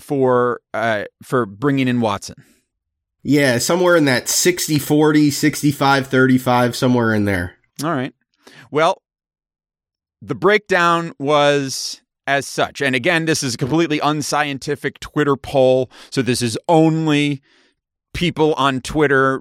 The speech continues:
Speaker 1: that are, that are voting and responding. So this is, does not go into the Facebook land or the YouTube land.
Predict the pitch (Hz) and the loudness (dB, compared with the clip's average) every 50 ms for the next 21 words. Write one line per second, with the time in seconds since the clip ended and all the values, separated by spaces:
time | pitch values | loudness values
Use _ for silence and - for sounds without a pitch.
0 | - _ _ 127 120 127 127 123 127 127 - 110 123 120 123 123 120 104 95 98 | -8 _ _ -6 -2 -2 0 0 -2 -4 -2 -2 0 0 2 0 0 -2 -6 -2
1 | 98 143 139 139 131 139 135 131 127 127 123 120 123 - - - - 143 131 123 | 0 2 2 2 2 0 0 0 0 -2 -2 -2 -2 -2 -4 -4 -2 -2 -2 -2
2 | 113 98 80 78 82 82 - - 95 95 104 - - 101 85 123 110 - 127 117 | -4 -6 -10 -16 -18 -16 -16 -12 -10 -10 -10 -10 -10 -10 -8 -10 -8 -6 -4 -4
3 | 120 123 110 139 139 135 135 123 113 113 - - 143 139 120 - - 151 139 127 | -4 -2 -2 -2 -2 -2 -2 -4 -6 -6 -4 -2 -2 -2 -4 -4 -2 -2 -2 -2
4 | - 131 131 131 131 131 131 131 127 113 107 95 98 95 117 143 139 123 - - | -2 -2 -2 0 0 0 0 0 -2 -2 -2 -4 -6 -2 0 0 0 0 0 -2
5 | 143 139 120 110 120 127 135 131 123 123 127 117 | -2 -2 -2 0 0 0 2 2 2 0 -2 -4